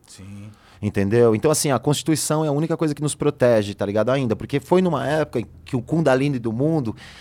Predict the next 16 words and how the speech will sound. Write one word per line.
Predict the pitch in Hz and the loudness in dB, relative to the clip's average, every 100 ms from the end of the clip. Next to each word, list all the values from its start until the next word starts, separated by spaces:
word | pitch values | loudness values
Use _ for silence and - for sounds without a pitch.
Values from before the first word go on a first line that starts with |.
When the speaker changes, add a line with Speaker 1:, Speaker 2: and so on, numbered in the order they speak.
| - - - - | -20 -20 -20 -4
Speaker 2:
ele | 143 160 | 0 0
influenciava | 143 160 165 - 156 156 | 0 0 2 4 6 6
homens | 151 131 | 4 0
de | 113 | -2
bem, | 104 120 113 107 | 2 4 6 4
tá | 95 92 | -2 -4
ligado? | 92 101 98 95 | 2 4 4 2
Speaker 1:
Sim. | |
Speaker 2:
Existia | 98 104 - 151 | 0 -2 4 6
honra, | 123 123 139 135 113 110 | 6 6 6 4 2 0
existia, | 107 117 - 147 | -2 -4 0 0
assim, | - 147 123 95 | 0 -2 -2 -4
sabe, | - 123 110 135 | -2 -2 -2 0
a | 117 113 117 139 | 0 0 -4 -2
tendência, | 147 139 120 180 170 113 107 | 0 2 2 2 0 -4 -8
saca? | - 123 - | -6 -10 -10